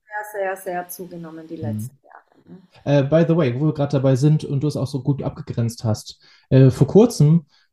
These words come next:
Speaker 2: war ja auch, ähm, der gute René bei uns im Interview und der hat zum Beispiel zur Stressbewältigung ein paar Tipps gegeben, also wie du gegen,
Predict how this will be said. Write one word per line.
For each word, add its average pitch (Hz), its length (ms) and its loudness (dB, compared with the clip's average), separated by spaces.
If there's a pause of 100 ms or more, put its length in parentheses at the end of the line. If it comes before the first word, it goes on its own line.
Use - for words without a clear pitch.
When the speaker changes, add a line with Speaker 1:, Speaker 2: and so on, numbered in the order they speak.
Speaker 2:
war 147 260 4
ja 151 160 0
auch, 131 460 0 (120)
ähm, 120 880 0
der 117 360 2
gute 160 280 0
René 151 480 6
bei - 60 -2
uns 131 200 -4
im 131 140 -2
Interview 143 640 2
und 156 200 2
der 196 120 2
hat 226 120 -2
zum 214 160 -2
Beispiel 196 300 -8
zur 202 280 -6
Stressbewältigung 120 1080 0
ein 127 200 2
paar 117 340 2
Tipps - 260 2
gegeben, 135 540 4 (280)
also 143 300 0
wie 170 60 4
du 160 160 0
gegen, 147 420 -2